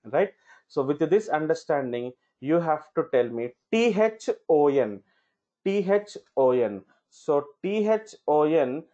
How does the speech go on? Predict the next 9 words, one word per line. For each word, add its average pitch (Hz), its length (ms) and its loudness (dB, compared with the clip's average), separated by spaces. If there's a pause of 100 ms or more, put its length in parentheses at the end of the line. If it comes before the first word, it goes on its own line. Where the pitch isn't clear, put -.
(260)
so 165 180 -2 (100)
T 240 220 0
starting 202 460 0
in 196 120 -2
which 175 220 -4
index? 165 540 -2 (180)
Zero, 170 560 0
one, 151 440 0 (180)
two. 196 240 2